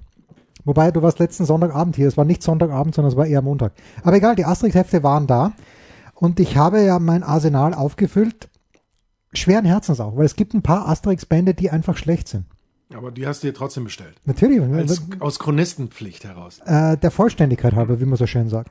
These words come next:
Speaker 2: Aber apropos der Schlechter, würdest du nochmal so etwas tweeten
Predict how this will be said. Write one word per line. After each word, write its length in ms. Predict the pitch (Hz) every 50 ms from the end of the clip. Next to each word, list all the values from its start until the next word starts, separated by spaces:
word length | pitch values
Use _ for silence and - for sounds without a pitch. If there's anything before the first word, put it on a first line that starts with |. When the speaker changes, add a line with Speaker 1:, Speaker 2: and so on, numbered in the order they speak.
| - _
Speaker 2:
Aber 200 | - 139 151 139
apropos 560 | 147 143 - 190 160 - 180 180 180 202 - - _ _ _ _ _ _ - _ _ _ _ _ _ -
der 120 | 131 131
Schlechter, 640 | - - - 135 147 165 - - - 117 131 160 170 - - _ _ _ _ _ _ _ _ _ _
würdest 320 | 131 139 180 214 208 -
du 220 | 185 175 170 170 180 - _ _ _ _ _ _ _ _ _ 135 120 _ _ _ _ _ _ -
nochmal 440 | 131 135 175 190 196 190 156 139
so 120 | 120 127 127
etwas 260 | 117 - 127 117 -
tweeten 500 | - - - 127 123 - 139 135 143 143